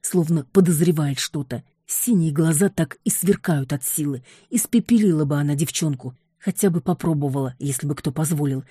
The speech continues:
и со свету бы сжила. Все же колдунья Василиса сильная. Да не замечает Марья всего этого.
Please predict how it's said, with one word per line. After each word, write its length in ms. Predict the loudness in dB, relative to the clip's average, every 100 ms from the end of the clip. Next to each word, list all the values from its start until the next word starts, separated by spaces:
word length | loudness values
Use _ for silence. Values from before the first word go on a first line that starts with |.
| -4
и 80 | -2
со 160 | 0
свету 400 | 0 0 0 2
бы 100 | 0
сжила. 420 | 0 0 -2 -2 -8 _
Все 160 | -6 -4
же 140 | -4
колдунья 520 | -2 -2 0 0 0 -2
Василиса 460 | -2 -2 -2 -4
сильная. 560 | -4 0 0 0 -4 -8 _ _ _
Да 160 | -4 -2
не 180 | 0 -2
замечает 720 | -2 -4 -4 -6 -4 -4 -4
Марья 360 | -2 -2 -2 -6
всего 340 | -6 -6 -2 -2
этого. 360 | -4 -8 -10